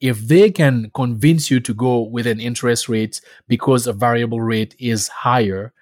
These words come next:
then they have you at that high fixed rate for some years to come. And, um, likelihood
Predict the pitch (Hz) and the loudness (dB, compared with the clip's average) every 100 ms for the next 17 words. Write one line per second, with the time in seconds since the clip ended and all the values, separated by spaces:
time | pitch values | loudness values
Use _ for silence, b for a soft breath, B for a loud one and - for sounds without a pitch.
0 | b b b 120 143 147 131 156 147 117 | b b b 2 4 4 4 4 2 0
1 | 123 113 113 107 104 110 104 120 - - | 0 -2 -2 -2 -2 -6 -2 -2 -2 -16
2 | - 123 123 120 117 - - 104 101 - | -4 0 0 0 -4 -6 -4 -4 -4 -10
3 | b b - - 107 - 107 113 113 113 | b b -8 -4 -2 -2 -4 -2 -2 -4
4 | 92 - 151 92 _ _ _ _ B B | -2 2 2 0 _ _ _ _ B B
5 | B B - 120 123 120 113 120 117 113 | B B -2 2 2 0 0 0 0 -2
6 | 113 117 117 113 _ _ _ _ _ _ | -4 -6 -8 -12 _ _ _ _ _ _
7 | _ _ _ - 110 127 151 151 139 143 | _ _ _ -6 0 2 2 2 2 2
8 | 139 | -2